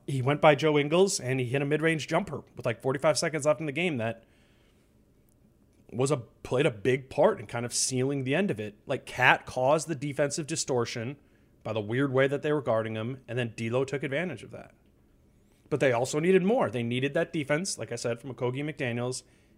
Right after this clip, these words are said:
and then they needed Edwards to click into that fifth gear. And he did, and he did it with defense. He did it with a big o-, defensive rebound. He did it with a,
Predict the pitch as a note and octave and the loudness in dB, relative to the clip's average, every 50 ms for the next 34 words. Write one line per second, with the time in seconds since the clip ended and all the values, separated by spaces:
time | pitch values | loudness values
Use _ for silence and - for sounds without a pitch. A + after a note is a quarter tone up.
0 | _ - - B2+ C3+ C3 B2+ A#2 A#2 B2 B2+ C#3 D#3 F3+ E3+ F#3+ F#3+ F#3+ E3 F3 | _ -10 -4 -2 0 0 0 0 0 2 2 2 2 2 4 6 6 6 4 0
1 | - _ _ _ _ _ _ - - C3+ C#3+ C#3 C3 B2+ C3+ C#3 C#3 C#3 B2+ - | -14 _ _ _ _ _ _ -2 2 2 2 2 2 0 0 0 0 -2 -4 -6
2 | - - - - - - - D3 - - - C3+ B2+ C3 B2+ B2+ C3 A#2+ A2+ A2+ | -10 -12 -14 -14 -8 -4 -4 -4 -4 -4 -8 -6 -6 -6 -6 -4 -2 -2 -2 -2
3 | - - B2 A2+ - - - A2+ G#2 G#2+ G2+ - _ _ _ _ _ _ _ _ | -4 -6 -10 -10 -10 -10 -10 -10 -10 -12 -14 -20 _ _ _ _ _ _ _ _
4 | _ _ _ _ _ - A#2+ A#2 C3 C3 A#2+ G2+ C3+ C3+ C#3 D3 C#3+ - B2 A#2+ | _ _ _ _ _ -8 -6 -4 -4 -4 -2 2 4 6 6 6 4 0 -6 -6
5 | A#2+ A#2 A#2+ B2 A#2+ C3+ C3 C#3 B2+ C3 - D3 E3 D#3+ - A2 G2+ - - - | -4 -2 -2 0 0 0 0 0 -2 -4 -4 -6 -6 -6 -6 -10 -14 -14 -16 -16
6 | - - - _ _ _ _ _ _ _ _ _ _ _ _ - C3 B2 B2+ C3+ | -16 -16 -16 _ _ _ _ _ _ _ _ _ _ _ _ -2 0 2 2 2
7 | C3+ D3 C#3 C#3+ B2+ G#2+ C#3+ C#3 C3 C3 B2+ B2+ C3 - - - - C3+ B2 - | 2 2 0 0 0 2 2 2 2 4 2 0 0 -2 -8 -12 -10 -8 -4 -4
8 | C#3 B2+ B2 C#3+ C3 B2 B2 A#2 G2+ - G2 G2+ - - _ _ _ _ _ _ | -4 -4 -4 -6 -6 -4 -4 -6 -6 -8 -12 -16 -18 -20 _ _ _ _ _ _
9 | - - G#2+ - - B2+ B2 C#3 C3+ - C#3 C3 B2+ C3 A#2 | -18 -16 -8 -2 2 4 4 4 4 4 0 -2 -2 -2 -6